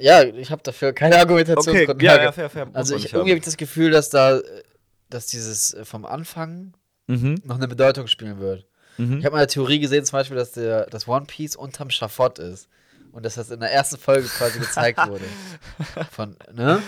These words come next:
Speaker 2: Ja, okay.
Speaker 1: Und, äh, ich weiß jetzt nicht mehr genau, worum es ging. Wahrscheinlich war ich
Speaker 2: Unterm
Speaker 1: da
Speaker 2: Schafott.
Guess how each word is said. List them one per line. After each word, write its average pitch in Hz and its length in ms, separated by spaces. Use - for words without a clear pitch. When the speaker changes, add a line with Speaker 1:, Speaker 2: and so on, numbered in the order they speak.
Speaker 2:
Ja, 98 340
okay. 107 340
Speaker 1:
Und, 113 280
äh, 117 280
ich 117 140
weiß 123 180
jetzt - 80
nicht 120 100
mehr 123 100
genau, 120 260
worum 131 220
es 127 120
ging. 143 240
Wahrscheinlich 117 360
war 139 120
ich 117 80
Speaker 2:
Unterm 113 160
Speaker 1:
da 104 60
Speaker 2:
Schafott. 101 600